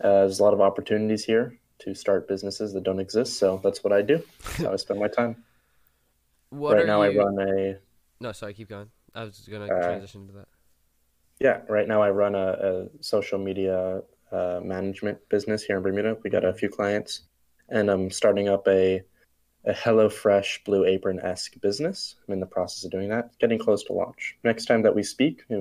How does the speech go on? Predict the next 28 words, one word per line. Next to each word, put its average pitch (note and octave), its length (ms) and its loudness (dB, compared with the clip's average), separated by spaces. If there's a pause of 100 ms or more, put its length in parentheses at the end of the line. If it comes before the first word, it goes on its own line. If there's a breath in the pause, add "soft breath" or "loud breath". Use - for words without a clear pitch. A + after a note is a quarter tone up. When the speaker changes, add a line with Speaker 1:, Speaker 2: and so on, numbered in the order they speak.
(120)
Speaker 1:
maybe G#2 400 2 (260)
if - 160 -16
you F#2+ 200 -2
have G2 140 2
me G2 120 -2
back G2 240 2
on G2 160 0
in F#2 80 -4
a F#2 40 -2
month G2 200 -4
or A#2 80 2
two, C#3+ 180 4
it'll A2 140 4
probably F#2 320 0
be D#3 100 -2
Speaker 2:
Yeah, D#3 140 2
Speaker 1:
launched A2+ 160 -4
Speaker 2:
yeah, B2+ 80 -2
Speaker 1:
by A2+ 100 2
Speaker 2:
I G#2+ 40 -2
Speaker 1:
then. F#2 100 -2
Speaker 2:
wanna, A#2 420 -6 (300)
I G#2 80 -10
wanna A#2 240 -10
have G#2 180 -12
you G#2 80 -14
back G2+ 280 -12
on G2 340 -12